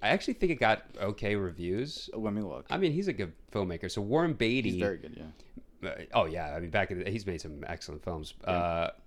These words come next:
Speaker 1: even, and actually, he's an underrated actor, too. He, he gave some very fine performances, I thought, too. He just, I feel like he, he was actually the guy that get,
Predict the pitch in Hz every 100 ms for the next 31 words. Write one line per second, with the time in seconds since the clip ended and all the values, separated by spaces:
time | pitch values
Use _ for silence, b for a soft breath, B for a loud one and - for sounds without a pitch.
0 | - - 120 110 113 123 185 113 104 98
1 | 101 92 90 90 82 82 - 82 - 92
2 | 82 78 113 104 120 131 127 - 92 82
3 | - - - 95 87 - 90 90 - 90
4 | 87 80 80 78 82 - 87 82 80 85
5 | - b b b b b - - 165 165
6 | 151 139 135 135 123 139 117 107 110 123
7 | 110 101 101 101 95 - 90